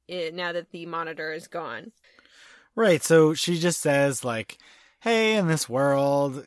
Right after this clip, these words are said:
Speaker 2: you know, Cro-Magnon men emerged." And then the, you know, the civilizations like Egypt, China, Greece, Africa, Rome. And this was a common history. However, this is where things start getting a little, a little different.
Speaker 1: Mm-hmm. Basically,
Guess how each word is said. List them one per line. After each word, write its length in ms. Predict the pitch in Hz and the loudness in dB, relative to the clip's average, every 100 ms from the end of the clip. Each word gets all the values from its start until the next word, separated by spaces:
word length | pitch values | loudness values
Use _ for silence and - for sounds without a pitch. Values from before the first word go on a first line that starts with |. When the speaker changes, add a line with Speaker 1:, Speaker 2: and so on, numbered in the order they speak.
| - | -16
Speaker 2:
you 180 | 117 | -14
know, 220 | 107 104 101 | -10 -10 -10
Cro-Magnon 840 | 147 135 127 127 123 131 123 120 | -8 -6 -4 -4 -4 -6 -6 -6
men 280 | 113 120 117 | -6 -6 -6
emerged." 680 | 113 117 117 117 110 - | -6 -6 -6 -6 -10 -8
And 160 | 180 170 | 0 4
then 200 | 175 170 | 6 4
the, 400 | 170 165 143 135 | 4 2 0 -4
you 80 | 143 | -4
know, 180 | 120 113 | -4 -4
the 80 | |
civilizations 800 | 113 156 135 143 127 120 113 120 117 | -4 -4 -2 -2 -2 -2 -4 -6 -6
like 140 | 113 | -8
Egypt, 400 | 120 107 117 104 | -8 -10 -8 -8
China, 280 | 117 107 107 | -10 -8 -10
Greece, 320 | 101 104 104 | -10 -10 -8
Africa, 440 | 101 95 101 110 | -8 -10 -10 -12
Rome. 600 | 101 98 98 98 95 95 - _ _ _ _ | -10 -8 -8 -8 -10 -14 -18 _ _ _ _
And 140 | 127 147 | -4 0
this 160 | 151 | 0
was 140 | 147 123 | -2 -6
a 60 | |
common 400 | - 160 151 151 | -6 -2 -2 -2
history. 880 | 135 143 - - 135 131 127 123 120 - _ | -4 -4 -6 -6 -6 -4 -4 -4 -8 -14 _
However, 720 | - 143 151 143 143 135 131 | -4 2 2 2 0 0 0
this 300 | 131 127 151 | -2 0 0
is 80 | 147 | 0
where 160 | 123 139 | -4 -4
things 300 | - 139 120 | -4 -6 -4
start 220 | 135 117 | -6 -4
getting 200 | 131 117 | -6 -6
a 60 | 113 | -6
little, 420 | 120 120 110 104 | -6 -4 -6 -8
a 40 | 120 | -6
little 200 | 117 107 | -6 -6
different. 580 | - 123 - 127 123 123 _ _ - | -6 -8 -6 -8 -8 -10 _ _ -12
Speaker 1:
Mm-hmm. 920 | 226 214 208 196 196 - _ _ - | -10 -8 -8 -8 -10 -14 _ _ -10
Basically, 760 | 294 392 - 415 - 277 226 | -4 -2 -2 -4 -4 -4 -4